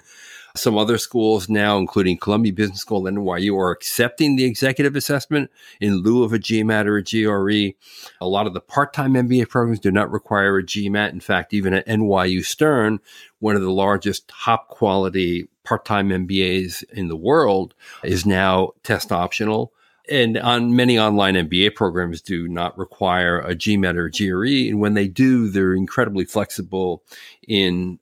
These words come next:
waiving the requirement based on the number of years you have in the workplace. A good example is U N C at Chapel Hill,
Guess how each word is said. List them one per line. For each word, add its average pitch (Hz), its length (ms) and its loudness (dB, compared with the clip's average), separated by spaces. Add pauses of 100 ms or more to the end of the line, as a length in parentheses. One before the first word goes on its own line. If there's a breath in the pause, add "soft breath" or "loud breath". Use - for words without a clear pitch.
waiving 101 760 2
the 87 120 -2
requirement 90 680 0
based 92 340 -2
on 85 300 -4
the 87 80 -2
number 90 260 0
of - 120 -4
years 90 280 2
you 90 120 2
have 80 240 0
in 80 100 -2
the 85 80 0
workplace. 98 580 -2 (280 loud breath)
A 90 80 -12
good 104 160 0
example 95 480 0
is 87 200 0
U 92 160 4
N 90 140 -2
C 98 340 0
at 85 120 -2
Chapel 87 380 0
Hill, 123 420 2